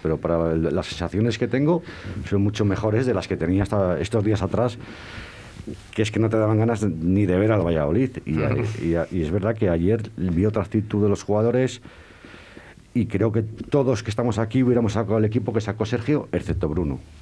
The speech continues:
Speaker 1: Yo creo que con un poquito de retoque con el central se puede, me estoy animando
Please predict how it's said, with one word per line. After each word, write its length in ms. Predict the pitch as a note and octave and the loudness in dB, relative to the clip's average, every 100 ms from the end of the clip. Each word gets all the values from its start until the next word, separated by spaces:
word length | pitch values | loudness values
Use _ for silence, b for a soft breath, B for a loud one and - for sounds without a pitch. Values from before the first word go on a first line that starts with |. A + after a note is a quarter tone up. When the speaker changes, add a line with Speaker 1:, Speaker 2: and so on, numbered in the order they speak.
| - | -8
Speaker 1:
Yo 260 | D#2+ D2+ G2 | -2 0 0
creo 160 | A2 | 2
que 160 | A2 G2+ | 2 0
con 160 | F#2 G2+ | 2 2
un 160 | A2+ | 2
poquito 640 | A2 A#2 A2 A2+ G#2+ A2+ | 2 0 0 0 2 2
de 100 | G2+ | 2
retoque 440 | F#2 F2 G#2+ G2+ G2 | 2 0 -2 0 0
con 140 | G2 | 0
el 80 | F#2+ | 0
central 440 | F#2 F#2 E2+ B2+ B2+ | -2 -4 0 -2 -2
se 140 | F2+ | -4
puede, 500 | - G2+ A2 C3+ - - B B B B B B B B - | 0 2 4 2 0 -8 B B B B B B B B -2
me 280 | A#2 A2+ A2 | 2 2 2
estoy 220 | G#2+ B2+ | 2 2
animando 600 | A#2+ A2+ B2 C3+ C#3+ | 2 2 2 2 0